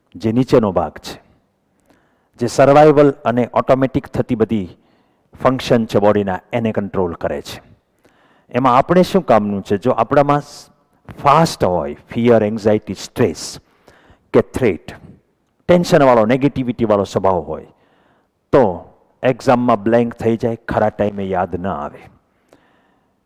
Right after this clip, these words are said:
અને પછી આપણું જે વિચારતું મગજ છે, એ લગભગ બંધ થઈ જાય,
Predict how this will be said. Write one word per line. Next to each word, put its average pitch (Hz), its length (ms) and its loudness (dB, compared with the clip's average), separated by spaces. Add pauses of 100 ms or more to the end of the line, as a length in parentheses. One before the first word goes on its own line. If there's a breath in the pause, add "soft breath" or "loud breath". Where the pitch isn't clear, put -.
(580)
અને 107 140 -4
પછી 202 280 -2
આપણું 151 380 -2
જે 160 340 0 (580)
વિચારતું 170 600 2
મગજ 151 240 2
છે, - 420 -10 (1300)
એ 127 60 0
લગભગ 127 500 2
બંધ 107 280 2
થઈ 82 180 -8
જાય, - 320 -20